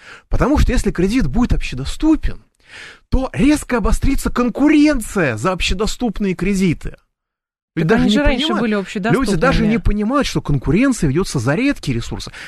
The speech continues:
Speaker 1: Мы с вами не конкурируем за общедоступный воздух, потому что он общедоступный. Мы с вами будем конкурировать за воздух, если мы будем задыхаться в гарроте, как российская экономика,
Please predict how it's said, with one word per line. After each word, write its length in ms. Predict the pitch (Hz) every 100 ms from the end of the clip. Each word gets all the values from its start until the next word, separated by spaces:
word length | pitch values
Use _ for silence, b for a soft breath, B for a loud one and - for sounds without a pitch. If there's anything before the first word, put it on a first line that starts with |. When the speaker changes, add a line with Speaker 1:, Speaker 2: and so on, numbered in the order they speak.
| B
Speaker 1:
Мы 80 | 196
с 60 | 233
вами 200 | 262 240
не 60 |
конкурируем 580 | 220 226 247 285 277 202
за 100 | 135
общедоступный 680 | 170 - 190 - 233 - 160
воздух, 320 | 196 175 120
потому 140 | -
что 140 | 190 185
он 60 |
общедоступный. 880 | 180 - 175 - - 208 156 120 95 - - _ _ _ _ _ _ _ -
Мы 80 | 139
с 60 |
вами 120 | 196
будем 220 | 196 208 202
конкурировать 520 | 180 160 208 190 151
за 120 | 180
воздух, 260 | 220 185 151
если 220 | 160 190
мы 60 |
будем 200 | 165 175
задыхаться 640 | 135 135 214 - 117 - 101
в 80 | 87
гарроте, 400 | 135 151 110 -
как 160 | 101
российская 460 | 127 - 123 - 98
экономика, 500 | 135 139 98 85